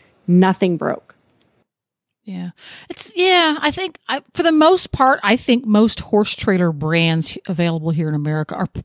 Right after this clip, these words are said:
Speaker 2: built pretty robust.
Speaker 1: They are pretty, yeah, they are generally pretty good.
Speaker 2: Pretty
Speaker 1: But my
Speaker 2: robust.
Speaker 1: favorite thing that four star does that I don't know any of the other ones do is the tie rings are welded to the frame.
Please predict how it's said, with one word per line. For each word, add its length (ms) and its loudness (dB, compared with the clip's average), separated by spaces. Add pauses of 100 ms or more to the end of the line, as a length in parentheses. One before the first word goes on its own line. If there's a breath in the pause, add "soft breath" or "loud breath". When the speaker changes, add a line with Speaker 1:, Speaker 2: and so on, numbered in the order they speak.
Speaker 2:
built 320 0
pretty 440 0
robust. 800 2 (600 soft breath)
Speaker 1:
They 180 4
are 100 2
pretty, 220 0
yeah, 260 -2
they 160 0
are 160 2
generally 440 -6
pretty 260 -20
good. 220 -18 (120)
Speaker 2:
Pretty 160 -4
Speaker 1:
But 120 0 (120)
my 80 0
Speaker 2:
robust. 120 -2
Speaker 1:
favorite 280 2
thing 160 -2
that 160 -6
four 160 -2
star 220 0
does 220 0
that 100 0
I 80 2 (300)
don't 100 0
know 100 -10
any 240 4
of 80 2
the 140 4
other 160 2
ones 240 -4
do 340 -2
is 140 0
the 100 -4
tie 300 -2
rings 340 4
are 80 4
welded 340 2
to 80 -2
the 80 -2
frame. 360 -6